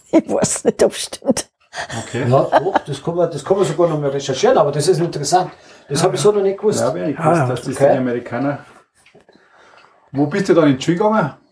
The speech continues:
Speaker 4: In Inningen.
Speaker 2: In Inning? Inning
Speaker 4: Ja.
Speaker 2: am Holz?
Speaker 4: Mhm.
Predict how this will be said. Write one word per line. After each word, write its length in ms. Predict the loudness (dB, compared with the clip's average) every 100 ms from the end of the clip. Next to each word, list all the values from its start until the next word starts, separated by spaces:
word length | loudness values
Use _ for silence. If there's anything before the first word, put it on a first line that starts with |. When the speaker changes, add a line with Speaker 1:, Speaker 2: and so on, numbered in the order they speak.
| -6
Speaker 4:
In 140 | -2
Inningen. 480 | 2 4 4 2 -2 _ _ -8
Speaker 2:
In 120 | -4
Inning? 320 | -2 -2 -6 _ _ -4
Inning 200 | 2 4
Speaker 4:
Ja. 60 |
Speaker 2:
am 100 | 2
Holz? 340 | 2 -4 -6 -14 -20 _ _ -2
Speaker 4:
Mhm. 200 | -2